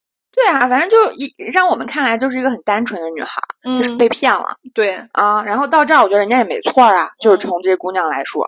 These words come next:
Speaker 2: 嗯。
Speaker 1: 好，她就进入到了下一个阶段儿，就是朱一龙开始要想方，想方设法的要跟她结婚。
Speaker 2: 对，我觉得人就是在认识一个事情的时候，是不是有一个前提的一个铺设，就是说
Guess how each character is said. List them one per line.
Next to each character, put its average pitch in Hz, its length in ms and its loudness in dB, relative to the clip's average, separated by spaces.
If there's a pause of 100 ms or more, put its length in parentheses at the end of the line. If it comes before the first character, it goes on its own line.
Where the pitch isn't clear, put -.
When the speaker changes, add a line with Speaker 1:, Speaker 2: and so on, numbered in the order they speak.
(200)
Speaker 2:
嗯。 254 120 -20 (200)
Speaker 1:
好， 202 140 0
她 226 60 -2
就 294 180 4 (140)
进 262 160 -2
入 240 100 4
到 226 120 6
了 214 100 2
下 226 240 -2
一 147 60 -4
个 127 100 -4
阶 - 160 -4
段 - 160 0
儿， - 60 -6 (420)
就 220 140 -4
是 202 80 -2
朱 202 180 -6
一 202 60 2
龙 160 180 -2
开 180 240 -2
始 - 160 -6
要 165 140 2
想 165 180 -6 (120)
方， 202 200 -2 (240)
想 175 180 -4
方 202 220 -2
设 196 220 2
法 190 200 -2
的 113 80 -6
要 175 140 2
跟 175 100 -10
她 185 100 -12
结 185 220 2
婚。 220 480 2
Speaker 2:
对， 202 200 -8
我 214 120 0
觉 220 160 0
得 320 120 2
人 262 280 -2 (220)
就 330 160 -6
是 277 100 -4
在 277 200 -2
认 294 200 -2
识 240 160 -6
一 214 60 -6
个 226 420 -4
事 294 240 -8
情 247 160 -6
的 202 80 -8
时 220 60 -8
候， 202 140 -4
是 - 120 -16
不 302 80 -8
是 254 120 0
有 175 100 -4
一 107 140 -10
个 214 280 -4 (400)
前 220 320 -6
提 - 220 -8
的 226 100 -4
一 247 80 -6
个 240 100 -6
铺 294 300 -8
设， 233 240 -4
就 285 140 -4
是 254 60 -2
说 277 180 0